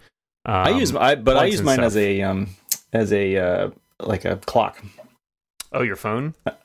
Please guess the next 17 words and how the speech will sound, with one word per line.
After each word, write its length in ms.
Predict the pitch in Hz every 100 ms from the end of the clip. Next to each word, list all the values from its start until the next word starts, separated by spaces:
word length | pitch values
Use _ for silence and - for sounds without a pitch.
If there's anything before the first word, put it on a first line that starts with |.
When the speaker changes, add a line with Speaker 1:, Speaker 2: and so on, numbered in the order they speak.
| -
Speaker 2:
yeah, 200 | 113 104
I 40 |
have 80 | 101
an 100 | 101
app. 280 | 98 98 - - -
I 80 | -
mean, 160 | 92 87
like, 160 | 85
an 100 | 92 -
ancient 500 | 104 - 98 92 - 110
app 280 | 104 98
that 300 | 101 90 - - -
just 200 | 95 -
shows, 260 | - 95 90
like, 200 | 87 90
digital 320 | 95 90 90
time, 420 | 92 87 95